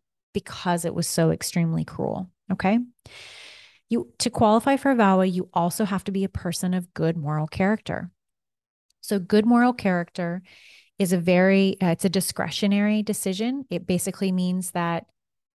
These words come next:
if it smells funky, then U S C I S is gonna deny it. But if it smells right, if it smells like chicken, it is chicken. So if it, if you are a good person,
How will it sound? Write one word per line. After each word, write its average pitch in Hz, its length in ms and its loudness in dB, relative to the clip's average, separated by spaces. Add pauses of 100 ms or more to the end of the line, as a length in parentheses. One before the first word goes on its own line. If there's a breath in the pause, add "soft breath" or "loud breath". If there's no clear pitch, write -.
(380)
if 196 240 -2
it 180 260 2 (880)
smells 214 560 2
funky, 240 640 -2 (580)
then 190 460 -2
U 185 100 2
S 180 120 -2
C 190 100 -4
I 175 60 0
S 170 180 -2
is 170 60 -6
gonna 170 200 -2
deny 151 300 -6
it. - 180 -14 (460)
But - 260 0 (140)
if 190 120 -4
it - 120 -6
smells 233 380 2
right, 170 320 2
if - 80 -12
it - 60 -20
smells 208 320 0
like 190 200 0
chicken, 175 540 -6 (680)
it 190 120 2
is 190 160 2
chicken. - 460 -8 (220)
So 165 320 0
if - 140 -2
it, 180 180 -2 (120)
if - 160 -10
you 170 140 0
are 170 100 2
a 170 60 0
good 262 200 0
person, 196 600 -2